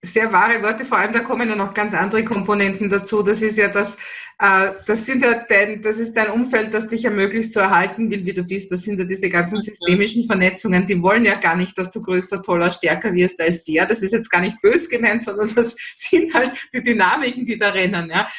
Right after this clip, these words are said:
Speaker 1: Also nicht nur, dass sie dir nicht helfen können, sondern sie wollen dich ja, dass du weiter deine Rolle spielst im ganzen System.
Speaker 2: Ja.
Speaker 1: Sonst
Speaker 2: Das
Speaker 1: müssen sie sich neu
Speaker 2: das ist
Speaker 1: einstellen.
Speaker 2: heute, das ist heute noch so, dass ich im Freundeskreis,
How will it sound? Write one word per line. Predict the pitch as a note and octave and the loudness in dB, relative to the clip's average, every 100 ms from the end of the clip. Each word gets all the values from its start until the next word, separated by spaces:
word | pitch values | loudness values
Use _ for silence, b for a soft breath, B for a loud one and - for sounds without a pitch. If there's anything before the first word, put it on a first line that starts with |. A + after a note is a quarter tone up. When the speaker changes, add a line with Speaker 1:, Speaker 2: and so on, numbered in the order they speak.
| - | -6
Speaker 1:
Also | G3+ | 0
nicht | A3 A#3 | 2 2
nur, | A3 | 0
dass | G#3 G#3+ | 0 -2
sie | G3+ | -2
dir | G#3+ | -2
nicht | G3+ A3+ - | 0 -2 -2
helfen | E3+ G3 A#3+ | -2 -2 -6
können, | G#3+ F#3+ G#3 | -2 -2 -2
sondern | F#3+ F#3 - | -2 -4 -4
sie | F#3 | -2
wollen | F3 G#3+ C4+ | 2 4 2
dich | G#3 G#3 | 0 0
ja, | |
dass | G3 F#3+ F#3+ | 0 -2 -2
du | F3+ | 0
weiter | F3 F3+ G3+ | 2 2 0
deine | E3+ E3+ A3+ | 2 2 2
Rolle | F3+ F#3 F#3+ | 2 2 2
spielst | G3 - B3 E4+ A#3+ | 0 -2 -2 -2 2
im | A#3+ | 2
ganzen | A3 A3+ A#3+ - A#3 | 4 2 0 0 -2
System. | - A3+ A#3+ F4+ F#3 A3+ B | 0 -4 -2 0 -2 -2 B
Speaker 2:
Ja. | F4+ E4+ D#4+ D4+ | -8 -8 -8 -8
Speaker 1:
Sonst | - A3+ | 0 2
Speaker 2:
Das | B3+ | 4
Speaker 1:
müssen | E4 - | 4 2
sie | - | -4
sich | - _ | -20 _
neu | - G4+ | 0 4
Speaker 2:
das | G3+ | 4
ist | A#3+ | 2
Speaker 1:
einstellen. | - - - | -2 -8 -2
Speaker 2:
heute, | D#4 - F#4 - _ _ B | -2 -2 -8 -12 _ _ B
das | A#3+ | -4
ist | - - - | -4 -8 -4
heute | G#3 D4 E4+ | 0 0 0
noch | C4+ B3 | -2 -2
so, | - A3 D4+ | -4 -4 -2
dass | A#3 - | -4 -6
ich | B3+ - | -10 -8
im | A3+ - | -10 -8
Freundeskreis, | - G3+ C#4+ C#4+ - - F3+ F3+ A#3 F#4+ - | -2 0 0 -4 -10 -6 0 0 0 -4 -12